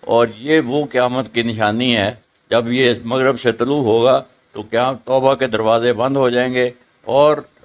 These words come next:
अ, जो है कोई, अ, बंदा जो है उसकी तौबा कबूल नहीं की जाएगी। अल्लाह ताला हमें उस दिन से पहले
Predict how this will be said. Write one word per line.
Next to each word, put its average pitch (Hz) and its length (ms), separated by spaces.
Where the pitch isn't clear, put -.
अ, 120 260
जो 110 180
है 120 480
कोई, 147 220
अ, 120 60
बंदा 120 600
जो 120 140
है 117 300
उसकी 120 220
तौबा 120 340
कबूल 117 340
नहीं 110 400
की 95 140
जाएगी। 92 440
अल्लाह 127 260
ताला 113 260
हमें 117 240
उस 113 220
दिन 117 180
से 113 140
पहले 131 440